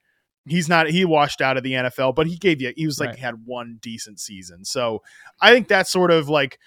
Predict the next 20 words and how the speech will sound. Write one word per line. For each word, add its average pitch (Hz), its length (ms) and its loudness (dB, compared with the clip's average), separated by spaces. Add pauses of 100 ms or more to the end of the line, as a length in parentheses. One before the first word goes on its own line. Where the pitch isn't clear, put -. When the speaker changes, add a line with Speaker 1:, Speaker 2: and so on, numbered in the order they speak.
(140)
Speaker 1:
there's 170 240 2
the 165 100 0
range 151 600 -2
there. 117 200 -6
The 143 200 -6
extremely 233 600 -2
unlikely 185 640 0
is 143 160 -6
that 151 160 -4
they 147 140 -4
become 147 400 -6
the 139 80 -8
best 135 280 -6
receiver 135 400 -8
in 127 80 -10
football 127 520 -4
in 135 160 -10
Davante 135 400 -2
Adams. 131 520 0
Speaker 2:
<laughs> 370 60 0